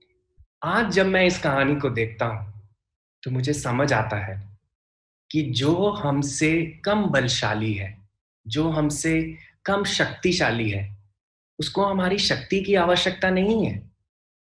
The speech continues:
आप उसके सामने अपनी शक्ति दिखाकर उससे बड़ा नहीं बन सकते। आप हमेशा अपनी करुणा दिखाकर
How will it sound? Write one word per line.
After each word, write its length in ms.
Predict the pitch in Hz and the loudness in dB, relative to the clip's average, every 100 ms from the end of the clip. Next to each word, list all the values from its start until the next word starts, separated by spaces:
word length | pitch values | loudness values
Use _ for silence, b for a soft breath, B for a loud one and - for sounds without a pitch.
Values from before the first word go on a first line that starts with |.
| _ _ | _ _
आप 200 | 139 160 165 | 0 0 0
उसके 240 | 160 180 | 0 0
सामने 720 | 160 156 160 165 170 160 165 B B B | 2 2 4 4 2 0 -6 B B B
अपनी 260 | 135 165 175 | -2 2 2
शक्ति 440 | - 123 - 196 | 0 -4 -4 0
दिखाकर 480 | 175 175 156 175 170 | 0 2 0 0 0
उससे 200 | 160 180 | 0 0
बड़ा 240 | 156 165 | 2 2
नहीं 220 | 180 196 | 2 2
बन 180 | 208 127 | 2 0
सकते। 400 | 120 107 - - - _ _ _ _ _ _ _ _ _ _ _ _ 131 | -4 -6 -8 -18 -20 _ _ _ _ _ _ _ _ _ _ _ _ 0
आप 560 | 135 165 208 - - _ _ _ 127 | 4 4 0 -8 -20 _ _ _ -2
हमेशा 480 | 131 151 160 - | 2 2 2 -2
अपनी 400 | 180 - - 180 | -4 -6 -2 -2
करुणा 540 | 180 - 127 131 170 185 | -2 -2 0 4 4 4
दिखाकर 760 | 135 - 117 110 104 95 - | 2 -2 -4 -6 -10 -12 -18